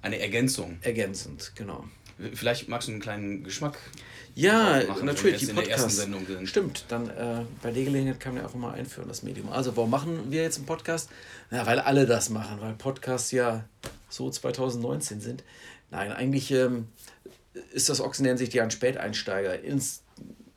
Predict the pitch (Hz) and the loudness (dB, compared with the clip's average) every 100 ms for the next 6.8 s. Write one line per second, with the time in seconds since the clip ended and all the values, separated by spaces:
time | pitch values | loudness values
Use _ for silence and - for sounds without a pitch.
0 | - 139 - 143 190 185 180 151 147 - | -4 -2 2 4 4 2 -2 -4 -4 -4
1 | 131 131 127 139 135 131 123 113 147 190 | -2 0 0 -2 -2 0 2 2 2 0
2 | - 113 - 151 220 - - - - - | -2 -6 -4 0 0 -2 -10 -18 -18 -18
3 | - 131 131 - 127 113 107 113 - - | -2 0 0 0 -2 2 2 0 -6 -18
4 | _ 165 170 120 127 117 - 143 120 110 | _ -8 -2 0 0 -2 -2 0 0 0
5 | 120 139 98 101 104 139 - - _ _ | 0 0 0 -2 -6 -6 -10 -20 _ _
6 | _ - - 104 104 104 107 | _ -16 -10 -6 -6 -6 -8